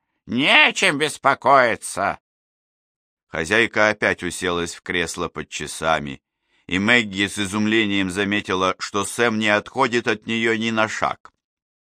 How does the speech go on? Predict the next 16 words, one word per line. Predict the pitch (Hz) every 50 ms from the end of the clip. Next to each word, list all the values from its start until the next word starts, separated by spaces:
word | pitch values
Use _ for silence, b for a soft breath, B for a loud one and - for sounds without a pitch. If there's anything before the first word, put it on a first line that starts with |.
| _ _ _ _ _ _ _ _
Через | - 104 107 107 117 110 -
пару | - - 135 131 123 120
мгновений | 113 107 98 107 110 113 113 117 131 147 - 139 110 95 90 - - _ _ _ _ _ _ _ _
он | - - 208 185
уже | 180 160 151 165 151
заснул | 139 143 135 131 - 127 123 120 110
на | 101 98 95
руках | 90 87 82 - - 82 78 -
у | 76
старухи, | 71 - - - 64 58 53 52 - - - - - - _ _ _ _ _
а | - 82 90 92
Эмми | 117 143 165 165 156 147
расположилась | 135 107 101 - - - 98 92 87 87 85 82 101 120 117 113 110 104 -
у | 87 80
ее | 78 76 78 78 80 82 80
ног. | 78 73 65 53 50 _ _